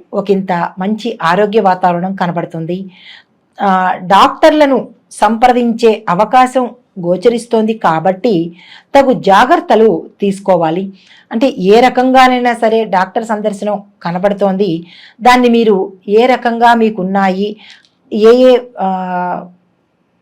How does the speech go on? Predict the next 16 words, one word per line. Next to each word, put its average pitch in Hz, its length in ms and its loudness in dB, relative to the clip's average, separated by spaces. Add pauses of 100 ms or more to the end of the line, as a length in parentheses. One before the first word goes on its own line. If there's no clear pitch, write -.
(140)
అనారోగ్య 233 500 2
సూచనలు 202 400 -2
ఉన్నాయి 190 500 -2 (300)
అవి 277 260 2 (100)
చూసుకొని 226 680 0 (380)
డాక్టర్ 269 360 2
సలహా 220 360 2 (180)
తీసుకోవాల్సిందిగా 190 960 0
చెప్పడం 180 260 -4
జరిగింది. 185 520 -4 (400)
తర్వాత, 190 520 0 (480)
ఆ, 180 440 -6
ఈ 285 220 4
రాశిలో 294 540 4
ఉండే 214 360 2
స్త్రీలకు 214 800 2